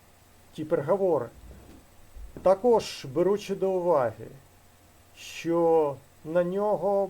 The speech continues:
були покладені ще інші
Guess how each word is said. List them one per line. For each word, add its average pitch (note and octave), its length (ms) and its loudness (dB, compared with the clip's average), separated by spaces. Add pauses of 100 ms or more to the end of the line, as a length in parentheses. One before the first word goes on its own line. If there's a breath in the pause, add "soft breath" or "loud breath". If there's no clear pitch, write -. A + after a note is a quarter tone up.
були E3 560 -2 (400)
покладені F3+ 880 -2 (360)
ще D#3 520 -6 (1600)
інші C#3 640 -8